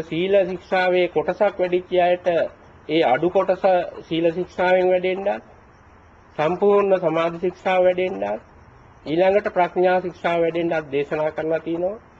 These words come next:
ඔය වගේ විවිධ, අ,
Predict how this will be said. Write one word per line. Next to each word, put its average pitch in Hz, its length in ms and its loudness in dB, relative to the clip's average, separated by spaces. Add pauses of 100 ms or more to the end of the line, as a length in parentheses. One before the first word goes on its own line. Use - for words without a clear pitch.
(220)
ඔය 135 160 0
වගේ 214 480 0
විවිධ, 214 480 -4 (1200)
අ, 135 120 -2